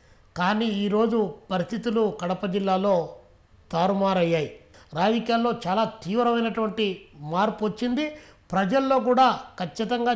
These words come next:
జగన్మోహన్ రెడ్డి గారు జిల్లా వాసి అయినప్పటికీ కూడా జిల్లాకు చేసింది శూన్యమైనటువంటి భావన ఎల్లెడలా కూడా నెలకొనేటువంటి పరిస్థితి కళ్ళ ముందు కనిపిస్తూ ఉంది. ఇంక్లూడింగ్ పులివెందులతో సహా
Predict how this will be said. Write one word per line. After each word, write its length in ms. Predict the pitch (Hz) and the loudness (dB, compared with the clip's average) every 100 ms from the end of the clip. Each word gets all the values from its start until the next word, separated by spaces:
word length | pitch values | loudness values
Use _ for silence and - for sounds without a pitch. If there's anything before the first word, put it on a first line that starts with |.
| 180 | -2
జగన్మోహన్ 520 | 185 214 220 214 220 208 | -4 -4 -2 0 0 -2
రెడ్డి 160 | 185 | -2
గారు 320 | 202 202 208 226 - - - - 151 | 0 2 2 0 -2 -12 -20 -12 -4
జిల్లా 260 | 202 233 254 | 0 6 8
వాసి 300 | 240 233 240 233 | 8 4 2 0
అయినప్పటికీ 440 | 233 233 220 196 | -2 -2 -2 -2
కూడా 200 | 202 233 240 160 | 2 2 0 -2
జిల్లాకు 460 | 160 208 240 247 254 - | -4 2 4 4 2 -4
చేసింది 440 | 190 220 226 240 226 | -2 0 0 -2 -2
శూన్యమైనటువంటి 920 | - - 240 247 220 214 208 214 190 165 | -4 -4 -2 0 0 0 -2 -4 -4 -2
భావన 300 | 185 214 233 254 190 - - - 170 | 2 4 4 2 0 -6 -20 -10 -4
ఎల్లెడలా 500 | 208 247 247 247 233 | 0 2 4 4 4
కూడా 240 | 226 254 202 175 - 160 | 4 4 2 -2 -8 -4
నెలకొనేటువంటి 720 | 202 233 240 233 208 214 196 | 0 2 2 0 0 -2 -2
పరిస్థితి 500 | 190 180 190 180 247 175 - - _ - | -4 -4 -4 -4 -4 -4 -8 -20 _ -2
కళ్ళ 220 | 190 202 | 2 2
ముందు 240 | 208 214 | 2 0
కనిపిస్తూ 540 | 208 175 180 196 - 175 139 | 0 0 -2 -6 -6 -6 -6
ఉంది. 160 | 113 - 175 | -8 -10 -6
ఇంక్లూడింగ్ 540 | 208 254 285 277 285 220 | -2 -2 0 0 0 -2
పులివెందులతో 560 | 214 220 254 247 247 240 | -2 2 2 0 -2 -4
సహా 360 | - 202 202 | -2 2 4